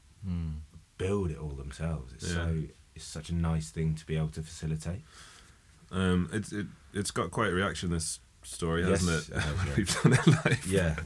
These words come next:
Speaker 2: it does. Well, it's got a couple of endings.
Speaker 3: Yeah.
Speaker 2: Um,
Speaker 1: Oh,
Speaker 2: so
Speaker 1: 'cause it started off as the, the dancing epidemic.
Speaker 2: Yeah, which will be an interesting one to try and do as a
Speaker 3: Mm.
Speaker 2: recording,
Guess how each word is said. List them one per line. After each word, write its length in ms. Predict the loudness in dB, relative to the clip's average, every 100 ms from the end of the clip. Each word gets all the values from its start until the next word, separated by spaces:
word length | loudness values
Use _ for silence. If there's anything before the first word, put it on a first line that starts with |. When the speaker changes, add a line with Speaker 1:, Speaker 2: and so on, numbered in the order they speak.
| -4
Speaker 2:
it 120 | -2 0
does. 320 | 2 0 -2 4
Well, 140 | 6
it's 120 | 6 8
got 140 | 8
a 40 |
couple 220 | 10 8 8
of 80 |
endings. 640 | 8 8 6 4 2 -2 0
Speaker 3:
Yeah. 320 | 6 6 6 0 -2
Speaker 2:
Um, 580 | 0 2 2 2 0 -2 -12 -10 2
Speaker 1:
Oh, 60 | 4
Speaker 2:
so 80 |
Speaker 1:
'cause 160 | 6 2
it 80 | 2
started 360 | 2 4 4 0
off 180 | 0
as 180 | -2 -2
the, 580 | -2 0 2 2 0 -4 -10 -18 -18 -8
the 200 | -4 -2
dancing 420 | 0 -2 -2 -2
epidemic. 380 | -2 -4 0 4
Speaker 2:
Yeah, 240 | 6 4 0 -8 -10
which 280 | -2 0 0
will 80 | 0
be 320 | 2 2 2
an 80 | 4
interesting 440 | 4 2 0 -2
one 80 | 0
to 80 | 0
try 160 | -2 0
and 100 | 0
do 560 | 0 -2 -2 0 2 4
as 80 | 4
a 40 |
Speaker 3:
Mm. 40 |
Speaker 2:
recording, 600 | 2 0 0 0 -2 -6